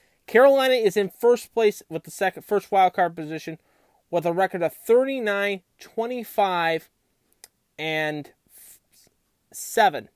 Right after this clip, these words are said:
They have a total of eighty-five points.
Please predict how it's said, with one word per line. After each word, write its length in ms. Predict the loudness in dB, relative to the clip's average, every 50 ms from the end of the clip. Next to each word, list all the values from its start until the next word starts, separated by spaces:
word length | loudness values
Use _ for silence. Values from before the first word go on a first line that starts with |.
| _ _ _ _ _ _ _ _ _ _
They 160 | -4 -2 -2 0
have 340 | 0 2 4 4 4 2
a 100 | 0 -6
total 680 | -8 -8 2 4 6 6 8 6 6 4 4 2 0 -4 _ _ _ _ _ _ _ _ _ _ _ _ _ _ _ _ _ _ _ _ _ _ _ _ _ 4
of 280 | 8 8 8 8 4 -4 _ _ _ _ _ _ _ _ _ _
eighty-five 720 | -2 -2 0 0 -2 -4 -2 0 2 2 2 2 0 -2
points. 520 | _ -4 -4 -4 -4 -6 -10 -16 -20 -20